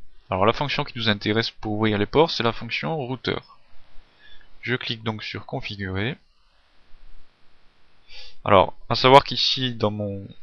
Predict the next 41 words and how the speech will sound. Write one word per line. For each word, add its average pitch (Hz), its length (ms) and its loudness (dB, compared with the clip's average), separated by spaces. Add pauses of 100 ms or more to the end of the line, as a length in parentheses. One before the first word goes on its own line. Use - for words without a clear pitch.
(180)
dans 104 120 0
mon 110 120 -2
cas, 127 180 4
j'ai 113 120 0
une 104 100 -4
Freebox 104 440 -6
version 101 380 -4
quatre, - 540 2
mais, 117 280 2 (120)
euh, 98 680 -4 (220)
l'opération 107 520 2
est 120 60 -6
tout - 180 -10
à 110 40 0
fait 110 160 -8
faisable 131 560 2
sur - 140 -4
la 107 60 2
version 110 300 -2
cinq. 98 300 -8
C'est - 200 -6
exactement 113 480 -4
la 120 120 0
même 104 160 -6
chose. 104 280 -8 (1900)
Alors 120 200 10
ici, 139 220 6
on 139 80 2
a 123 60 2
plusieurs 113 320 0
paramètres 113 640 8
qui 110 100 -10
nous 104 200 -8
intéressent 101 440 -6 (100)
pas 107 100 4
forcément, 98 600 -4 (1400)
euh, 92 680 -4 (140)
pour 98 140 -8
ouvrir 98 240 -2
les 92 80 -4
ports. - 380 0